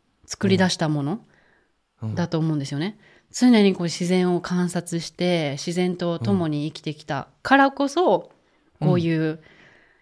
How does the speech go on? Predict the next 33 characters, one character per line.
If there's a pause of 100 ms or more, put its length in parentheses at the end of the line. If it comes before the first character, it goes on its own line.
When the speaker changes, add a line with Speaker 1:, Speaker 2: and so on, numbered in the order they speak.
(100)
Speaker 1:
生
け
花
と
か、 (640)
Speaker 2:
う
ん。
Speaker 1:
こ
う、
わ
び
さ
び、
日
本
の (160)
枯
山
水
と
か
が
生
ま
れ
た
ん
だ
な
と
思
う
と、